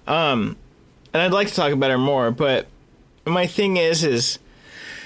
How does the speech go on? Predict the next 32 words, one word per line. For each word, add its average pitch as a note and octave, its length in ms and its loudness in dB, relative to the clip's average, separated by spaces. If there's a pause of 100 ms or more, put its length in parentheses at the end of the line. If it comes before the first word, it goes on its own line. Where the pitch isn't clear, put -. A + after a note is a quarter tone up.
(220)
you E3 140 0
know, G2 280 0
she D#3 360 0
basically C#3+ 720 0
was A#2+ 240 0
like, A#2+ 440 -2 (440)
<laughs> - 400 -20
"Let's, - 520 -2 (140)
you D#3 180 -2
know, G#2 280 -2 (2000)
are D#3 160 0
you E3+ 220 0
into F3+ 300 0
me?" F#3 240 0
essentially, F3+ 680 0
you F3 80 0
know, F3 160 0
like, D3+ 160 2
"Is D3 180 0
this D#3+ 160 0
gonna D#3+ 220 0
go C#3 160 2
anywhere?" E3 360 0
And C#3+ 280 -2 (680)
good C4 200 0
for G3+ 200 0
her C#3 240 2
for A2+ 200 -2
asking. A2 600 -4 (920)
And C#3+ 340 0
that D3+ 260 0
shows E3+ 560 0